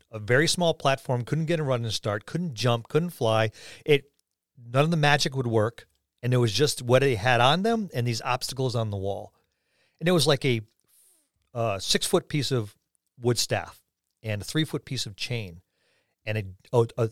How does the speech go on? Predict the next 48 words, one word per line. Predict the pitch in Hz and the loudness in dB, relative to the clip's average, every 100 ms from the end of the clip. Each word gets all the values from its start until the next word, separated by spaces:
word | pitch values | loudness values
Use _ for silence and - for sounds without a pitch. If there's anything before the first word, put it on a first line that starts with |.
| - | -2
a | |
one-foot-long | 117 123 156 - 160 127 127 117 | 2 4 4 2 -4 0 0 0
giant | - 127 120 90 | 0 -2 -2 -4
wedge | 101 120 117 110 | 2 2 2 0
of | 98 | -6
wood. | 101 110 101 87 92 _ - - _ - | -4 -2 -2 -4 -16 _ -20 -20 _ -10
And | 113 120 120 113 113 - | -2 0 0 -2 -4 -6
I, | 127 120 | -4 -4
I | |
think | - 143 | -4 -2
it | |
was, | 135 120 | -2 -2
it, | 147 156 | -2 2
it | 156 | 2
was, | 147 - | 2 0
I | 127 | 2
have | 131 156 | 4 2
a | 123 | 2
list | 117 117 | 2 0
somewhere, | - 107 107 | 0 -2 -2
and | 110 | 0
I've | 139 | 4
used | 156 233 147 | 6 6 4
it | - | 0
a | 117 | -4
couple | - - 117 | -6 -6 -4
times. | - 123 98 95 - - - - _ _ | -2 -4 -4 -8 -12 -16 -18 -20 _ _
And | 196 185 185 180 - - - _ _ - | -2 0 0 -2 -2 -4 -8 _ _ 0
all | 165 156 | 2 4
it | |
was | 143 160 135 | 2 0 0
was | 135 | -4
basically | - 131 - 120 113 | -2 -2 -2 -4 -4
a | |
test | - 123 - | -2 -4 -6
of | 101 | -10
faith, | - 131 98 - - | -4 -4 -4 -10 -10
'cause | 113 104 101 - - - _ _ _ _ _ _ _ _ | -6 -4 -6 -8 -10 -16 _ _ _ _ _ _ _ _
eight | 170 208 - | -4 -4 -4
feet | 156 127 - | -6 -6 -4
down, | 110 107 104 - _ _ - | -2 -2 -6 -10 _ _ -6
there | 127 | -4
was | 113 | 0
a | |
ledge | 113 127 113 | 2 2 2
you | 120 | -4
couldn't | - 107 - | -4 -4 -4
see. | - 90 | -6 -6